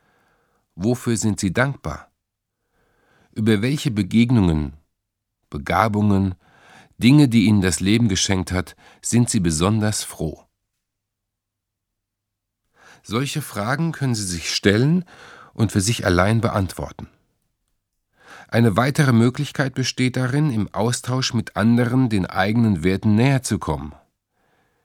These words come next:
In vielen Vereinigungen und Gemeinschaften setzen sich Menschen mit Wertfragen auseinander, zum Beispiel in politischen Organisationen oder in religiösen Gemeinden.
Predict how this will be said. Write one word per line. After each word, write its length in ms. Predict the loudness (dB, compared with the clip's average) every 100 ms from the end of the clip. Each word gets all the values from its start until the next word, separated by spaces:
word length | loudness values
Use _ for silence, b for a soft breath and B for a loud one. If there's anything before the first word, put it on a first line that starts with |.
| _
In 120 | -10
vielen 380 | -4 2 4 4
Vereinigungen 760 | 2 0 2 4 4 4 4 2
und 220 | 0 -2
Gemeinschaften 840 | -2 0 2 0 0 -2 -2 -2 -2 B B B
setzen 360 | 0 0 0
sich 220 | -2 -4
Menschen 440 | -2 -2 -2 -2 -2
mit 220 | -2 -2
Wertfragen 640 | -4 -4 -6 -4 -2 -4
auseinander, 760 | -4 -4 -2 0 0 0 -2 -8 _ _ _ _ _ _ _
zum 220 | -6 0
Beispiel 480 | 0 0 -2 -4 -4
in 200 | -4 -6
politischen 520 | -4 -2 -2 -4 -4
Organisationen 1080 | -4 -2 -2 -2 -6 -4 0 0 0 -2 -6
oder 320 | -6 -4 -4
in 140 | -4
religiösen 640 | -4 -2 -4 -2 -2 -2 -2
Gemeinden. 640 | 0 0 0 -2 -6 -14